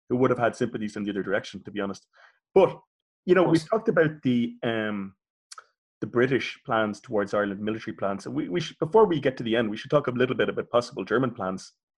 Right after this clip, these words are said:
Speaker 1: um, to invade Ireland.
Speaker 2: The main plan that they, the Germans draw up, uh, Operation Emerald or Operation, uh, Grün, Fall Grün, the main German plan to attack Ireland. And, uh, the,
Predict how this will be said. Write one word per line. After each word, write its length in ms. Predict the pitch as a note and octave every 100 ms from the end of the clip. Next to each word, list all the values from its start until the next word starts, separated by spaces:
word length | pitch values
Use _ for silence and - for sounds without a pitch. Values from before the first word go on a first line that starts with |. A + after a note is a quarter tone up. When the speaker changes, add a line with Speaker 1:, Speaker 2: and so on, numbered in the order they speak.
| A2+
Speaker 1:
um, 300 | G#2 F#2 G2
to 100 | G#2
invade 240 | F#2+ F#2+
Ireland. 280 | F2+ F2+ F2+ _ -
Speaker 2:
The 100 | A2
main 300 | C3 D3+ C#3+
plan 280 | B2+ A2+ G2+
that 140 | G2
they, 240 | G2 F#2+ - - G2+
the 80 | G2
Germans 420 | G#2 G2 F#2 F2+
draw 300 | G2 F#2+ F#2+
up, 180 | - -
uh, 380 | G2 F2+ F2 F2+ -
Operation 480 | G2 G2+ F#2 - F#2
Emerald 320 | F#2+ F#2+ F#2
or 140 | F2 F2+
Operation, 640 | F2 F2+ F2 - F2 E2+
uh, 240 | E2+ E2 E2 _ _ _ _ -
Grün, 380 | A2 G#2+ F#2+ E2 -
Fall 300 | F#2 F2+ F2
Grün, 440 | E2+ F#2+ F2+ E2+ E2+ - _ -
the 120 | G2+
main 400 | G2 G#2 F#2 F2
German 300 | G2 F2+ F2
plan 400 | E2+ F2+ E2+ D#2+ D2+ _ - -
to 280 | E2 D#2+ -
attack 300 | - F2 E2+
Ireland. 320 | F2+ F2 E2+ D2+
And, 260 | F#2 F#2 - -
uh, 140 | G2 D#2+ D2+ G2 - - F2 F#2 - - - -
the, 460 | B2+ A2+ A2 G2